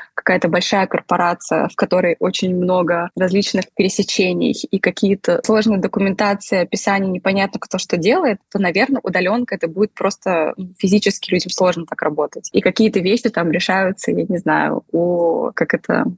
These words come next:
кофе-поинтов. <laughs> Вот. И когда у тебя есть, например, офлайн-точки, да, не знаю, магазины, кафе, рестораны, это, соответственно, тоже всё подразумевает, что, ну, то есть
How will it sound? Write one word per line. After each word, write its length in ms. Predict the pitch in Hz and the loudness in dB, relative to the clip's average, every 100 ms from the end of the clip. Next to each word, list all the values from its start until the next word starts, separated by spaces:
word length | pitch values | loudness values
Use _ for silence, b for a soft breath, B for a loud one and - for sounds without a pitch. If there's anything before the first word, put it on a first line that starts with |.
| - | 0
кофе-поинтов. 680 | 214 214 208 208 185 208 208 302 - | 2 2 2 2 2 2 0 -2 -10
<laughs> 160 | - | -2
Вот. 300 | 262 240 269 - - 285 - - - _ B B B B B | 2 2 2 -2 -4 -4 -6 -20 -20 _ B B B B B
И 60 | - | -4
когда 260 | - 190 196 | 0 2 2
у 60 | |
тебя 200 | 202 190 | 2 0
есть, 280 | 190 190 190 | 2 0 -2
например, 360 | 165 175 175 - | -8 -2 -2 -2
офлайн-точки, 880 | 180 - 202 294 285 220 214 - - | -4 0 2 2 2 0 -2 -4 -2
да, 160 | 180 | 0
не 160 | 208 185 | 0 0
знаю, 280 | 170 170 165 | -2 -2 0
магазины, 640 | 160 160 156 202 220 202 | 2 0 2 2 2 0
кафе, 420 | 185 160 - 190 196 | -2 -8 -2 0 0
рестораны, 720 | 180 - 156 180 208 190 190 | -2 -6 0 0 0 -2 -2
это, 260 | - 208 | 0 0
соответственно, 880 | 220 190 - 190 - - 185 180 175 - | 0 -2 -2 -2 -2 -2 0 2 0 0
тоже 300 | 190 196 185 | 0 2 0
всё 400 | - - 175 196 | -2 0 0 0
подразумевает, 880 | - 170 170 165 165 160 190 196 - | 0 0 0 0 2 2 2 0 -4
что, 640 | - - 175 180 175 160 - | -12 0 2 4 2 -2 -4
ну, 120 | - | -4
то 120 | - | -4
есть 120 | 143 | -6